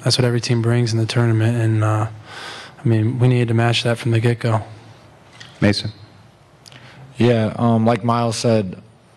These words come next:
Speaker 3: obviously they had a week to prepare, as did we. And, um, I think their game plan was to,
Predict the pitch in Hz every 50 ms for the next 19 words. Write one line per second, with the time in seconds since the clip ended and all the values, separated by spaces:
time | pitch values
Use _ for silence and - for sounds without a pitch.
0 | - - - - _ _ _ - _ _ _ - 107 110 107 110 113 113 - -
1 | 117 107 101 107 107 104 104 98 104 107 98 - - 104 - 107 90 - 107 107
2 | 104 104 104 104 101 92 101 104 95 95 104 107 104 104 104 104 - - - -
3 | - - - - - - - - 104 104 101 101 101 98 98 98 101 117 - 110
4 | 113 110 - 117 110 98 110 107 92 104 107 107 104 101 - 113 110 107 107 104
5 | 104 101 - - 101 98 98 95 -